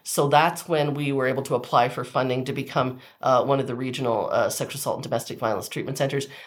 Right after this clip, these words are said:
There's, out of interest, there's thirty-six centres now in the province, and they extend far up as Thunder Bay, right down to Windsor. And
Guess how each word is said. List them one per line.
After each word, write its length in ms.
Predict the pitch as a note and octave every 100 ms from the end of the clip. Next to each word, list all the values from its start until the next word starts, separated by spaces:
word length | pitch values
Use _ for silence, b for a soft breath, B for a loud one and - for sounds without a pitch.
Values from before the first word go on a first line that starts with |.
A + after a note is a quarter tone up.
| B
There's, 240 | E3+ E3+
out 180 | - F3+
of 140 | E3+ D#3+
interest, 340 | F#3 F#3+ F#3
there's 260 | D3+ C#3+ -
thirty-six 720 | F#3+ F#3 D#3 - G3 F#3+ -
centres 440 | E3 E3 F3 E3
now 240 | E3 D3+ D#3+
in 60 |
the 80 | D3+
province, 640 | D3 D3 C3+ A3+ - - B B B
and 180 | C#3+
they 120 | D3 C#3
extend 680 | - - F#3 E3 D#3 D3+ - - E3
far 220 | F3 D3+
up 120 | D3+
as 120 | D3
Thunder 280 | - D#3 D3
Bay, 260 | D3 D3+ F#3
right 220 | D#3+ C#3
down 220 | D3 C#3
to 100 | C3+
Windsor. 500 | D3 D3+ D3+ D#3 D#3+ E3 B B B -
And 520 | D#3+ D3+ D3+ D3+